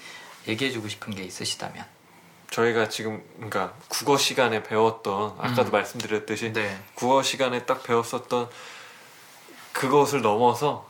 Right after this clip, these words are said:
Speaker 2: 그
Speaker 1: 음.
Speaker 2: 시대의 배경하고 같이
Speaker 1: 음.
Speaker 2: 이 시를 봤었으면은
Speaker 1: 음.
Speaker 2: 더 이렇게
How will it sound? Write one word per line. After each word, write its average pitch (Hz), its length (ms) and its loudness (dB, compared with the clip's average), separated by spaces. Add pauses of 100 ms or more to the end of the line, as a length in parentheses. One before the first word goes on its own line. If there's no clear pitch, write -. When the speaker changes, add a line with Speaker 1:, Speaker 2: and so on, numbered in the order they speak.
Speaker 2:
그 - 100 -6
Speaker 1:
음. 117 40 2
Speaker 2:
시대의 170 480 4
배경하고 123 600 2
같이 107 840 -2
Speaker 1:
음. 104 180 -6
Speaker 2:
이 104 140 -8
시를 143 340 -2
봤었으면은 104 880 -4 (120)
Speaker 1:
음. 101 240 -6 (100)
Speaker 2:
더 95 560 -4
이렇게 92 380 -12